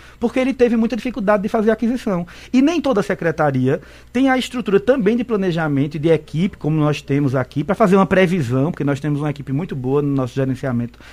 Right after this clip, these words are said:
de, de abastecimento farmacêutico, de fazer a previsão. E Caruaru tem um histórico, sobretudo de pagamento com os fornecedores,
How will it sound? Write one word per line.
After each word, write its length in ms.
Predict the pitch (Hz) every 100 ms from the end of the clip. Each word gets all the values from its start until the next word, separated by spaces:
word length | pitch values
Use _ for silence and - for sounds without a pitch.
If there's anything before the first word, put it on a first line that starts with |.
| -
de, 280 | 101 101 120
de 340 | 104 113 113 110
abastecimento 540 | 127 127 131 123 -
farmacêutico, 680 | 117 120 110 135 185 - - - - - -
de 140 | 151
fazer 280 | 226 208 190
a 60 | 185
previsão. 560 | 175 151 135 139 175 190
E 80 |
Caruaru 440 | 190 226 220 226 214
tem 140 | 220
um 60 | 233
histórico, 720 | - - - 175 196 170 135
sobretudo 420 | 175 170 180 165
de 80 | 170
pagamento 680 | 202 185 180 147 156 190 175
com 100 | 156
os 80 |
fornecedores, 840 | - 131 135 135 123 123 151 143